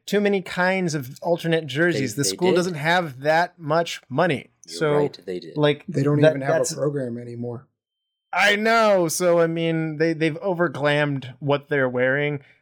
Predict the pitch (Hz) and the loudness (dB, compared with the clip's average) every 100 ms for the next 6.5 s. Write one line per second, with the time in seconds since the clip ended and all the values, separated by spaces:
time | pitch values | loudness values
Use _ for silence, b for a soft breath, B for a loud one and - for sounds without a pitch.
0 | b 117 156 156 147 147 147 147 139 - | b -2 0 0 -2 -4 0 0 -2 0
1 | 131 127 - 127 131 123 135 131 123 131 | 0 0 0 0 0 0 0 0 0 0
2 | 131 123 113 123 120 139 196 196 _ _ | 0 -2 -4 -2 0 2 0 -2 _ _
3 | 151 139 135 135 - 160 143 147 143 143 | -2 0 0 -2 -8 -4 -2 0 0 0
4 | 151 135 147 170 190 190 - 175 143 135 | -2 -2 0 2 0 -2 -8 -4 0 0
5 | 127 135 127 123 110 - - 127 120 - | 0 -2 0 0 -2 -8 -6 -2 -2 -2
6 | 113 110 - 113 110 | -4 -4 -6 -10 -14